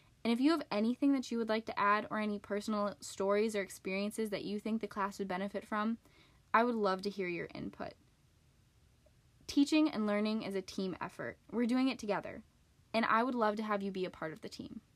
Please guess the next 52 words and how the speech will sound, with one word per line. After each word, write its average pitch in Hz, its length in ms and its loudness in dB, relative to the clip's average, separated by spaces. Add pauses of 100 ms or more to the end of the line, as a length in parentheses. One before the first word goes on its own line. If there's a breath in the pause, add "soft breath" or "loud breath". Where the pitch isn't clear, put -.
(1040 soft breath)
This 254 180 -4
is 285 100 0
gonna 254 220 4
be 214 100 4
a 202 80 2
great 185 340 -4
year, 202 220 -8 (380)
and 220 160 2
I 240 160 4
can't 214 340 -4
wait 196 200 -8
to - 60 -12
get 147 160 -8
started. - 440 -8 (560 soft breath)
So - 120 0
I 254 60 6
want 269 260 8
to 226 380 2
remind 226 400 4
you 233 80 2
again, 196 440 -2 (100)
please 240 220 0
let 220 120 4
me 226 80 2
know 208 140 4
if 208 80 -4
you 214 60 2
have 196 100 2
any 185 120 -2
comments 196 380 0
or 190 60 -6
concerns, 196 480 -4
and 185 100 -6
I 190 300 2 (100)
will 190 160 -2
do 190 100 -2
my 190 140 2
best 190 300 -4
to 196 80 0
address 175 260 -4
them. 185 300 -6 (840 soft breath)
And 233 100 4
thank 240 220 2
you 254 80 0
again 208 300 2
for 214 100 -4
sending 196 320 2
your 190 140 -2
student 180 320 -2
to 196 80 -4
our 170 100 -2
school. - 400 -6